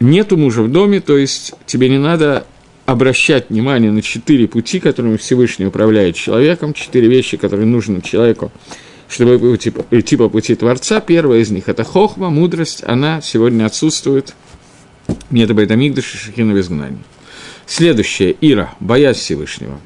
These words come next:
Он говорит: «Галах бадерих рахок». Все-, муж, то есть Всевышний, пошел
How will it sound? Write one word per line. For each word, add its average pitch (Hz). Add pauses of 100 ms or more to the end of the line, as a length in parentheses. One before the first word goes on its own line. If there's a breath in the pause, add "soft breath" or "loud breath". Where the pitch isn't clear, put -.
(720 loud breath)
Он 214
говорит: 190
«Галах 151
бадерих 160
рахок». - (400 loud breath)
Все-, -
муж, 151
то 127
есть 113
Всевышний, 98 (440 loud breath)
пошел 202